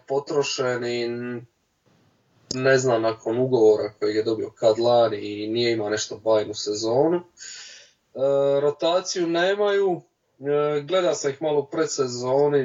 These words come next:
nisam primijetio da igraju nešto bitno drugačije, jedina nekakva promjena u stilu je da igraju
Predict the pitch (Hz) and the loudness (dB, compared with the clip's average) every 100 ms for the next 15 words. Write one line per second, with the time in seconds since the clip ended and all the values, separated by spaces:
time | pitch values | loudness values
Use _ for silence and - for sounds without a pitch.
0 | 123 123 123 131 135 - 123 117 127 117 | -2 -6 -4 -2 -2 -2 -4 -4 -4 -2
1 | 123 131 - 117 123 131 123 131 - 85 | 2 0 0 -2 2 2 2 0 -2 -2
2 | 117 - - 143 - 135 123 123 131 151 | -4 -4 -4 -4 0 -2 0 -2 2 2
3 | 165 - 165 156 160 160 156 156 156 160 | 2 0 2 2 2 0 -2 -2 -10 -12
4 | _ - - - - _ 160 170 170 156 | _ -20 -20 -20 -20 _ -2 0 0 0
5 | 156 175 180 170 151 147 143 - 190 170 | -2 0 2 2 2 2 0 0 2 2
6 | 151 139 139 147 160 147 135 | 2 2 2 2 2 0 0